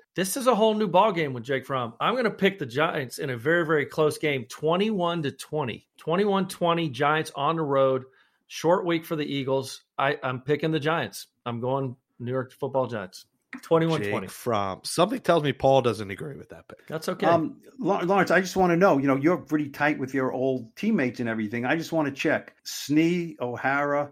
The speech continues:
Speaker 3: Kareem, Deal.
Speaker 1: Mm-hmm.
Speaker 3: Um,
Speaker 1: And Soyber.
Speaker 3: they're all gonna,
Speaker 1: And Soyber.
Speaker 3: Soyber, they're gonna be in Philly blocking for Fromm, right? Is that what you, you're making some of this
Speaker 1: No,
Speaker 3: pick
Speaker 1: that's
Speaker 3: on?
Speaker 1: why we're, we're gonna run the football, Paul. Did you hear
Speaker 3: Oh,
Speaker 1: my assessment?
Speaker 3: I
Speaker 1: We're gonna
Speaker 3: see.
Speaker 1: run it a little bit.
Speaker 3: Yeah.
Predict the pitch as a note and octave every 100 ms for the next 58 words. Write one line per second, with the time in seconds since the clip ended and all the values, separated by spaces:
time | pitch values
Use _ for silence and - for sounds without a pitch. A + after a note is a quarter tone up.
0 | - - C3 B2 D3 D3+ D3+ D3+ C#3+ C3
1 | C3+ C#3+ D3 D3 A#2+ G#2+ - _ - B2+
2 | C#3 C3+ D3 F3 F3+ E3+ E3 E3 E3 -
3 | _ - B2 C#3 C#3 C3+ D#3 D3+ G3+ A3+
4 | G3 C#3+ G#3+ F#3+ - E3+ D3+ C#3 C#3 E3
5 | F#3 D#3 B2+ A2+ - A#2 F#2+ A2+ B2+ C#3
6 | - A2+ C3 C3 C#3 C3 C3 C3 B2+ C3+
7 | C#3 C3 C#3 C#3 B2+ C3 D#3+ - E3 D3
8 | C#3+ C3 B2+ A#2+ A2 B2+ D3 C#3 F3 F3
9 | B2 A2 A#2 B2+ C3+ - C#3 D3 C#3+ C3+
10 | C3 D3 D#3+ C3+ B2+ A#2+ A#2+ F3+ C4 F#3+
11 | C#3+ A#2+ B2 E3 - - - B2+ A2+ G2+